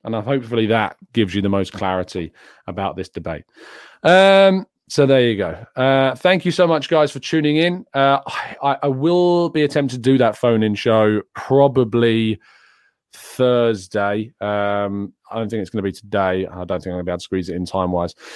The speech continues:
But, uh, yes, that's, that hopefully will come up soon. Hopefully we can get more people. I do wanna do a phone-in show at the end of the season as well, obviously, after the season's finished.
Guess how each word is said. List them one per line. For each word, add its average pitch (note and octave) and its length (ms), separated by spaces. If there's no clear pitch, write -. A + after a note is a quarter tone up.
But, - 280
uh, G2 220
yes, F2 280
that's, - 560
that B2 240
hopefully D3 380
will B2 140
come B2+ 140
up A2+ 120
soon. B2 280
Hopefully C#3 360
we B2 140
can B2 120
get A#2 140
more A#2 120
people. B2 280
I B2+ 80
do F3 140
wanna F3 120
do D3 120
a C3 40
phone-in C3+ 220
show A#2+ 140
at A2 60
the B2 120
end C3 120
of A2+ 60
the G2+ 80
season A2 300
as G2+ 140
well, A2 160
obviously, G#2 300
after G#2+ 200
the G#2+ 80
season's G2+ 340
finished. G#2+ 300